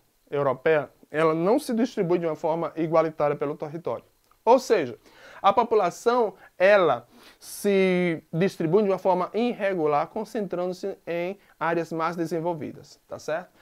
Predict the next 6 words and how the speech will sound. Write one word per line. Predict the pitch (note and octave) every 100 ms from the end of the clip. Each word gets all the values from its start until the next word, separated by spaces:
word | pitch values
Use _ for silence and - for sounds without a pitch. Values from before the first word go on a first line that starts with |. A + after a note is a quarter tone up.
| -
Há | E3+ F#3
países | F#3+ E3+ G3 B3 G#3+ F3+
que | F#3
se | -
destacam | E3 D#3 - C#3+ C3+ C3 -
economicamente | G#3+ A#3+ F#3+ D#3 C#3 B2+ C3 B2+ D#3 A3+